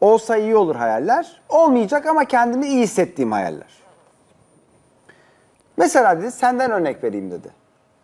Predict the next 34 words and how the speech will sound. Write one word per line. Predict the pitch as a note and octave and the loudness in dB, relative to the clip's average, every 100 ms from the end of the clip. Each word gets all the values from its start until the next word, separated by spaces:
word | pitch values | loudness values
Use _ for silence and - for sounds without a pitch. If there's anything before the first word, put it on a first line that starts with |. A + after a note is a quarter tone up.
| _ _ _ _ | _ _ _ _
Ols-, | C#4+ D#4 - - - _ | 0 0 -2 -10 -20 _
olmayacak | C4+ F4+ D#4 G3+ D#4+ D#4+ | 4 4 4 2 -2 -2
ama | D4+ A#2+ - _ _ _ _ _ _ _ _ | -2 -2 -6 _ _ _ _ _ _ _ _
ols-, | - E4+ - C#4+ | 2 2 -2 -6
yani | A3+ G#3+ | -4 -4
kendini | G#3+ D4 C4+ D#4+ | 0 2 4 4
iyi | C#4 | 4
hissedebilirsin. | F#3+ G#3+ E3 C#3 B2+ - G4 | 4 2 2 0 -2 -6 -8
Mesela | - A3 | -2 -2
sen | A#3 A#3+ F3 | 0 -2 -2
dedi, | E3 G3+ | 0 0
Ronaldo'yla | G3+ A3+ G3+ D#3 C3 A#2+ A#2 | 2 2 2 2 0 0 -2
dedi, | B2 - | -4 -4
aynı | A#3 G3+ | 0 0
takımda | D#3 D3 - C#3+ A3 | 0 -6 -6 -8 -8
hayatta | - F4 D#4+ - - | -4 2 2 2 -4
futbol | A3 A#3 - A#3 | -6 -6 -4 -2
oynayamazsın | E4 F#4+ G3+ A2 - F2 | -2 -2 -4 -4 -8 -20
dedi. | - _ _ _ _ _ _ _ _ _ - | -20 _ _ _ _ _ _ _ _ _ -12
Ama | G3 C#4 | -6 -4
dedi, | C#4 G3+ | -2 -2
bunun | |
hayalini | B3 B3+ C4+ C#4 | -4 0 0 0
kurabilirsin | C4+ C4 B3+ C#4+ G#3+ | 0 0 0 -4 -6
kendini | F#3 E3 D3+ | -6 -2 0
iyi | C#3 | 0
hissediyorsan | B2 C3+ B2 A2+ - F#2+ | -2 -4 -2 -4 -6 -14
dedi. | F2 - _ _ _ _ _ _ | -16 -20 _ _ _ _ _ _
Bunu | F#3+ C#4+ C#4+ | -2 -2 -4
kendini, | F#3+ A3 A#3 B3+ G#3 G3+ | -6 -6 -6 -6 -6 -10
kendini | - F3+ G#3+ A#3 G3+ | -10 -10 -8 -12 -8
dedi, | E3+ E3 D3+ | -6 -6 -6
bundan | F#3 G#3 G#3 | -4 -4 -4
dedi, | D3+ F#3+ C#4 | -4 -4 -6